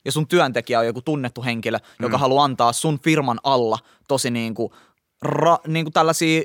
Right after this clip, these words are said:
Speaker 1: raakoja, eli sanotaan editoimattomia niinku mielipiteitä
Speaker 2: Mm.
Speaker 1: asioista. Niin kyllähän sun pitää miettiä, että herra jumala, että et mun firmahan saa hemo paskamyrsky tästä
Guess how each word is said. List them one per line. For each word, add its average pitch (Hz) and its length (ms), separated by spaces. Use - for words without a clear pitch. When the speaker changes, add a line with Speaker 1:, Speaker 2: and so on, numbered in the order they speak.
Speaker 1:
raakoja, 160 840
eli 135 320
sanotaan 123 400
editoimattomia 120 1040
niinku 120 200
mielipiteitä 120 840
Speaker 2:
Mm. 104 240
Speaker 1:
asioista. 95 580
Niin 160 120
kyllähän 233 200
sun 233 100
pitää 254 160
miettiä, 247 300
että - 200
herra 254 160
jumala, 220 480
että 135 200
et - 140
mun 226 140
firmahan 202 420
saa 214 140
hemo 233 240
paskamyrsky 135 800
tästä 123 240